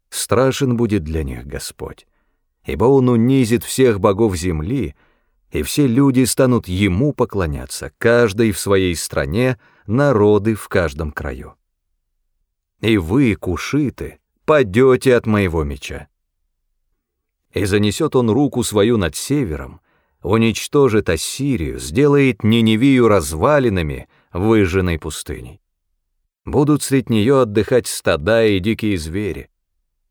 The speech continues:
Галки и дрофы будут ночевать на капителях ее колонн, совы будут кричать в ее окнах, вороны в дверных проемах, лишенных кедровой обшивки.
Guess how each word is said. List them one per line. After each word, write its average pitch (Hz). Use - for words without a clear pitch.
Галки 127
и 113
дрофы 120
будут 104
ночевать 107
на 104
капителях 101
ее 98
колонн, 78
совы 127
будут 107
кричать 101
в 104
ее 87
окнах, 95
вороны 135
в 92
дверных 104
проемах, 104
лишенных 135
кедровой 98
обшивки. -